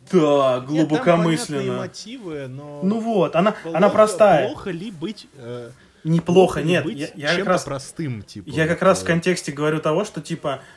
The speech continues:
Speaker 1: «Дюна», она очень-очень замудрённая. То есть она очень-очень закрученная, замудрённая. А пример противоположного, это вот как раз то, что вот З В. Они простые, простая фантастика.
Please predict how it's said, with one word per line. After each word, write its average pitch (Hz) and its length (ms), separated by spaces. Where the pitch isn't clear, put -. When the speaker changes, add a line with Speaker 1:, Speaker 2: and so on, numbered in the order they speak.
Speaker 1:
«Дюна», 156 600
она 160 120
очень-очень 175 720
замудрённая. 147 840
То 147 60
есть 139 160
она 160 200
очень-очень 180 640
закрученная, 156 760
замудрённая. 151 760
А 156 440
пример 190 320
противоположного, 185 960
это 165 180
вот 170 140
как 160 160
раз 220 240
то, 185 160
что 160 220
вот 151 200
З 143 340
В. 151 140
Они 147 160
простые, 175 540
простая 180 340
фантастика. 135 640